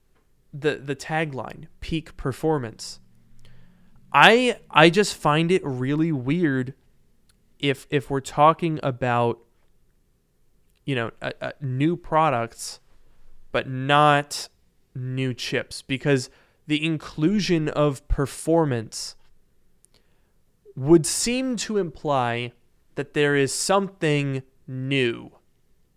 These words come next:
a peek at something new.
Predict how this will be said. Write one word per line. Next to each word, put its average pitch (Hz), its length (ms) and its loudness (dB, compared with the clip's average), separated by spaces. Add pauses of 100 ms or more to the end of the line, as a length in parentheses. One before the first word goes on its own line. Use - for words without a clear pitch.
(120)
a 139 80 -2
peek - 680 -8 (500)
at 143 180 -2
something 135 560 -6
new. 113 320 -8